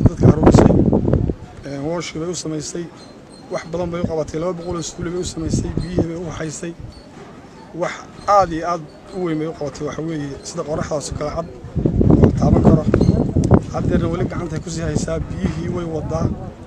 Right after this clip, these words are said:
een, caafimaadkiina way wadaa. Labada kun iyo siddeetanka qoys ayaa la dejiyey.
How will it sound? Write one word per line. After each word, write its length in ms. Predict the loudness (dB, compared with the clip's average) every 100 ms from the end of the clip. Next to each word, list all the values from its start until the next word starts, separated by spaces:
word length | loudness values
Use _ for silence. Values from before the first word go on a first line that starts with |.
| -10 -8 -8 -10 -12 -6
een, 200 | -4 -4
caafimaadkiina 760 | -6 -8 -4 -2 0 -2 -4 -4
way 140 | -4
wadaa. 260 | -6 -8 -10 -10 -8 -6 4 6 4 -2
Labada 240 | -6 -4
kun 140 | -4 -6
iyo 60 | -8
siddeetanka 420 | -6 -6 -4 -6
qoys 200 | -6 -8
ayaa 240 | -6 -4 -4
la 100 | -6
dejiyey. 420 | -10 -10 -8